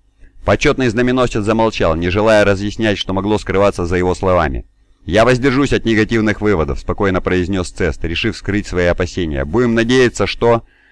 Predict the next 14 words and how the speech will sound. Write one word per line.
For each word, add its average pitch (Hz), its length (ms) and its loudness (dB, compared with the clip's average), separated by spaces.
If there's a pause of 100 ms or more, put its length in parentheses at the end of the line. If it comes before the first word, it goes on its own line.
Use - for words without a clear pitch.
(240)
Все 120 220 -2
три 131 160 2
астропата 120 560 2
контрольной 113 480 2
станции 113 480 0
вдруг 95 240 -2
забились 110 400 0
в - 40 -10
конвульсиях. 98 680 -4
Психический 117 600 -4
вопль 107 360 0
обрушился 101 640 -2
на 95 100 -2
них 101 220 -2